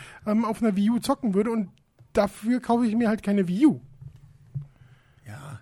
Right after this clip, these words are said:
Speaker 2: irgendwas findet man immer. Und wenn's irgendwie ein Pokémon oder Harvest Moon oder so ein Quatsch ist, irgendwas hast du immer. <laughs> Ja, aber der ist wirklich hübsch.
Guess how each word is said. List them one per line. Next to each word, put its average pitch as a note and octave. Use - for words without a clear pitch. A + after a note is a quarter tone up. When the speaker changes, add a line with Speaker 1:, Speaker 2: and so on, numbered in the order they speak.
Speaker 2:
irgendwas C3+
findet A#2+
man F#2
immer. G2
Und G2+
wenn's A#2
irgendwie A#2
ein A2
Pokémon A#2
oder G2+
Harvest G2
Moon G#2
oder F#2
so F2+
ein F#2
Quatsch -
ist, -
irgendwas A2
hast -
du -
immer. F#2
<laughs> -
Ja, G#2+
aber A#2+
der D3+
ist F3
wirklich C3+
hübsch. -